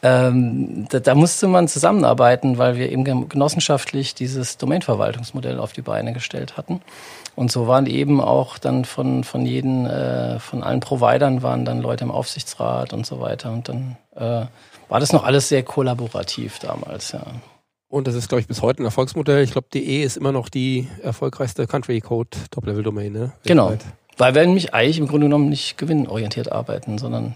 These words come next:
Speaker 1: die Gewinne werden wieder ausgeschüttet an die Mitglieder und sehr effizientes Modell, muss ich sagen.
Speaker 2: Anders als du gekommen bist, du warst ja Sysadmin, glaub ich, am Anfang. Wie sah da die, die Serverarchitektur aus? Was, wie,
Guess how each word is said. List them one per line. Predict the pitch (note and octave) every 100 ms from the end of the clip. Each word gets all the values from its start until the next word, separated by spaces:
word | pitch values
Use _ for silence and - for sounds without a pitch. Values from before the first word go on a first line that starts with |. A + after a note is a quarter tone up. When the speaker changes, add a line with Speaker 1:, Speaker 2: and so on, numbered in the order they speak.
| -
Speaker 1:
die |
Gewinne | B2 B2 C3
werden | C3 B2+
wieder | B2+ -
ausgeschüttet | C3 - - C3+ C#3
an | B2+
die | B2+
Mitglieder | C3 - C3 C3 C#3 B2+
und | B2 B2 - - - -
sehr | - - A2
effizientes | - A#2+ - B2+ A#2+ B2
Modell, | B2 - A#1 A#2
muss | A2
ich | - A2
sagen. | - - C3+ - _ _ _ _ _ _ _ _
Speaker 2:
Anders | B2+ C3 B2
als | - -
du |
gekommen | D#3+ E3+ F3
bist, | E3 -
du |
warst | C#3 C#3
ja | B2+ B2+ C3+ D3 _
Sysadmin, | - F#3+ A3+ G#3+ G#3+
glaub | G#3+ G3
ich, | F#3+
am |
Anfang. | G3+ F#3+ A3+ A#3+ A#3+ _ _ _ _ _ _ -
Wie | C#3
sah | F#3 D#3
da | B2 C#3+ D#3
die, | D#3 D3
die | C#3+
Serverarchitektur | A#2 C#3 D#3+ A#2+ - G2+ - A#2+
aus? | G#2+ G#2 -
Was, | A2+ -
wie, | -